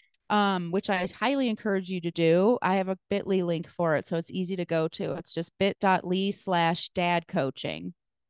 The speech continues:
Super easy to remember. And, um, I love that we're doing this conversation right now, because right now I'm launching the beta version of this, um, group.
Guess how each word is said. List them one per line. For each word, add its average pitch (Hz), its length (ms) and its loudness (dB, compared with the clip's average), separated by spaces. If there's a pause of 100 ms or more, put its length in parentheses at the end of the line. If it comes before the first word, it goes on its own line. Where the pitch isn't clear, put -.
(400)
Super 202 300 0
easy 170 240 -4
to 165 100 -4
remember. 160 600 -2 (440)
And, 208 560 4 (120)
um, 180 420 2
I 180 160 0
love 208 440 0
that 175 300 0
we're 185 260 -4
doing 185 340 -4
this 180 320 -4
conversation 175 760 -2
right 165 320 0
now, 165 360 0
because 190 440 -4
right 185 280 2
now 180 340 -2
I'm 165 380 -2
launching 170 600 -6
the 165 240 -6 (120)
beta 170 240 0
version 180 400 -2
of 190 140 -4
this, - 340 -4 (340)
um, 180 320 0
group. 202 520 0